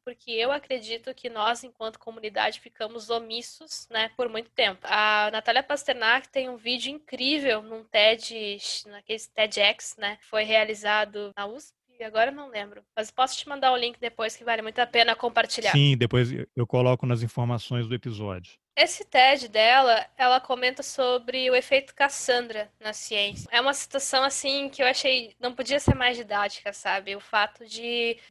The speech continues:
Speaker 1: vir, começar a vir aquelas coisas de tipo, ah,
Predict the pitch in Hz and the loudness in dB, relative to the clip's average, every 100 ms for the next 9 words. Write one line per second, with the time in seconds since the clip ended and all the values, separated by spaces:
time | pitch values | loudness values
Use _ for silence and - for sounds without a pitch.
0 | _ 277 359 349 320 277 - 339 359 330 | _ -2 -2 -2 -2 -2 0 0 2 0
1 | 320 320 277 285 - 247 262 247 233 240 | -4 2 2 2 0 0 0 0 -10 -12
2 | - 247 247 - 269 320 302 240 | -6 -4 -4 -4 -4 0 4 2